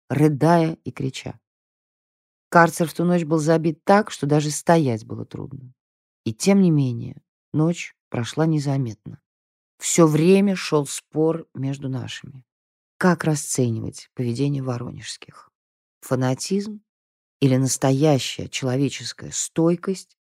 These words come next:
в отстаивании свободы своей совести? Называть их безумными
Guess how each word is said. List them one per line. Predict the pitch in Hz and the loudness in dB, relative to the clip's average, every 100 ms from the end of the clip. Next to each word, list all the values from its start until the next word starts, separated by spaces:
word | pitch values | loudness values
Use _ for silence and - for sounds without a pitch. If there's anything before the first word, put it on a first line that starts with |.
| _ _ - | _ _ 0
в | |
отстаивании | 143 - - - 151 160 165 165 | 0 2 0 2 4 4 2 0
свободы | - 151 131 123 147 147 | 0 2 2 2 -2 -2
своей | - 131 139 | -4 -4 -4
совести? | 143 175 113 78 - - - _ _ _ _ _ _ | -4 -2 -2 -4 -14 -18 -20 _ _ _ _ _ _
Называть | - 151 175 202 190 | 2 4 6 6 4
их | 165 | 2
безумными | 143 175 160 240 262 214 135 110 - | 4 4 8 10 12 10 6 0 -8